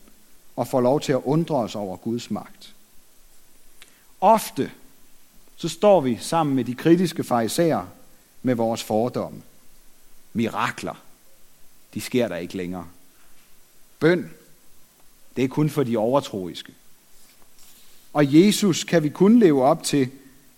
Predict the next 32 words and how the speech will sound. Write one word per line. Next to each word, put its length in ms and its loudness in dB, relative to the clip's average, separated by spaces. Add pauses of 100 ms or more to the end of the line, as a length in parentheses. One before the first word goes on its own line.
hvis 300 -2
vi 140 4
var 120 4
meget 680 4
vellykkede 640 2
og 180 -8
dedikerede 600 -2
kristne. 480 -12 (2250)
Eller 220 2
så 160 -6
står 280 2
vi 120 0
og 100 -2
snakker 400 0
om 240 0
dem, 360 2
der 120 0
ikke 240 4
har 100 -2
nogen 240 0
grænser, 460 -4 (680)
som 300 4
er 420 4 (180)
optaget 460 4
af 160 4
skrupelløst 960 2 (260)
at 100 -6
tjene 320 0
penge 300 2
til 160 -6
sig 140 -6
selv, 260 -2